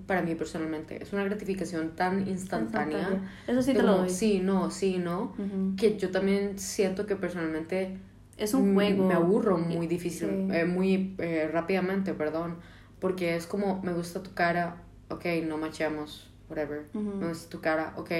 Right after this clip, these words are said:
Speaker 1: macheamos, hablamos cinco minutos y nunca nos vamos a volver a hablar".
Speaker 2: Full. O sea,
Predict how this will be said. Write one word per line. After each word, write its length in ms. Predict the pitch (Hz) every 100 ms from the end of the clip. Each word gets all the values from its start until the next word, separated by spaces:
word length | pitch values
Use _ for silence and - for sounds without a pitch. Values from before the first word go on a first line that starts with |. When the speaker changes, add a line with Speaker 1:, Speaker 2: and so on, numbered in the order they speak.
| 160 -
Speaker 1:
macheamos, 560 | 170 156 151 156 160 -
hablamos 340 | 165 160 165
cinco 240 | 185 170 175
minutos 320 | 170 165 165
y 60 |
nunca 400 | 165 160 160 156 156
nos 120 | 151
vamos 220 | 151 151
a 40 | 156
volver 180 | 147
a 40 | 151
hablar". 240 | 151 151
Speaker 2:
Full. 260 | 151 208 190 - -
O 100 | -
sea, 520 | 240 262 226 202 -